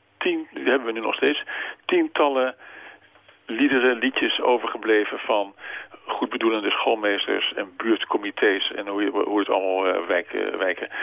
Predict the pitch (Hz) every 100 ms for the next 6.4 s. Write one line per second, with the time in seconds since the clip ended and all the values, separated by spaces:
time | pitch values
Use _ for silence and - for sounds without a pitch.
0 | - - - 117 107 104 104 101 110 -
1 | 123 120 107 117 107 107 104 98 95 92
2 | 101 92 92 90 90 87 - - - -
3 | - - - 147 143 - 110 107 - -
4 | - - 139 123 113 117 101 95 101 104
5 | - 104 92 107 98 - 92 87 87 87
6 | - - 104 -